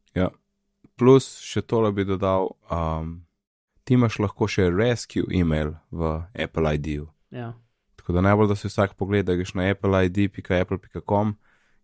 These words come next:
Speaker 1: in pogledaš, če imaš določene rescue email oziroma kaj sploh je, ne.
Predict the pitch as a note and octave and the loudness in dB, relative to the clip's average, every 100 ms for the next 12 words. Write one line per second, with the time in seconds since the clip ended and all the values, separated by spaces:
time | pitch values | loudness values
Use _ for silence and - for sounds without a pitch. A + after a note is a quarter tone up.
0 | - - G2+ F#2+ F2+ - F#2 F#2 F2+ F2+ | -12 -6 2 2 2 0 2 2 2 2
1 | F2+ - E2+ E2 C2+ F2 - - F2 E2+ | 2 0 -4 -2 0 -2 -2 -4 0 2
2 | E2+ D#2+ D#2+ E2+ E2+ D#2 - E2 D#2+ E2+ | 2 0 -2 -2 -2 -4 -2 -2 -2 -6
3 | D2+ D#2 D2+ D2+ D2+ | -4 -6 -6 -10 -14